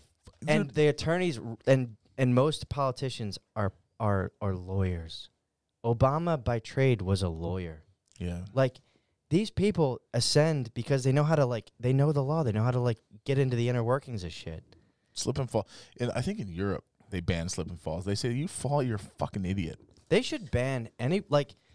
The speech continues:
Speaker 2: the fact that, like, I don't know if, I, I, you remember, like, Tim Geithner was a univers-, he was the, uh, Secretary of Treasury under Bill Clinton.
Speaker 1: <laughs> I definitely don't remember that name.
Speaker 2: So Tim Geithner, he's Secretary of Treasury under Bill Clinton or something. After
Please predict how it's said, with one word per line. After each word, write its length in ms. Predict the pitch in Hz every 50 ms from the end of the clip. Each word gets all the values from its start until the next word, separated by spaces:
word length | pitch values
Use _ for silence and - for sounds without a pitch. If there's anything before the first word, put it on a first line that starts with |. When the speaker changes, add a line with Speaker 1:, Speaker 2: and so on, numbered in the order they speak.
| _ _ _ _ _ -
Speaker 2:
the 100 | 156 147
fact 280 | - 185 180 202 - -
that, 160 | 233 208 -
like, 180 | 160 127 113 - - _ _ _ _ _ -
I 100 | - 143
don't 80 | 147 139
know 80 | 127
if, 60 | 117 - _ _ _ _ -
I, 60 | - 127 - -
I, 80 | - - -
you 100 | - 147
remember, 200 | 147 180 202 240
like, 180 | 254 190 -
Tim 260 | - - 151 160 165 -
Geithner 340 | - 113 107 110 110 120 113
was 120 | 110 98 95
a 40 |
univers-, 360 | 104 110 117 107 117 113 117 -
he 100 | - 127
was 140 | 120 123 117
the, 180 | 110 117 110 110
uh, 180 | 104 101 98
Secretary 480 | 95 - - 156 147 147 - 151 135 120
of 60 | 98
Treasury 400 | - - 113 107 110 104 113 113
under 220 | 110 104 104 95 90 87 _ _ _ _
Bill 160 | - 110 107
Clinton. 440 | 104 - 113 107 107 113 120 123 120 - -
Speaker 1:
<laughs> 80 | -
I 40 | - 156
definitely 400 | - - - 151 - - 143 139 -
don't 180 | - 123 104
remember 360 | 80 104 95 92 90 92 90 95
that 160 | 90 87 -
name. 200 | - 92 98 98 - -
Speaker 2:
So 160 | - - 160
Tim 240 | 147 - - 240 233
Geithner, 400 | 170 156 156 147 131 117 110 110 - _ _ _ _ _ -
he's 160 | 127 127 -
Secretary 400 | - 208 - 214 170 180 170 160
of 60 | 139
Treasury 300 | - - 131 127 123 131
under 120 | 123 120 117
Bill 140 | 104 113 107
Clinton 220 | - 123 117 104
or 40 | 104
something. 200 | - 120 107 - - - - _ _ _ _ _ _ _ _ _ _
After 460 | - 160 190 214 - - 240 220 208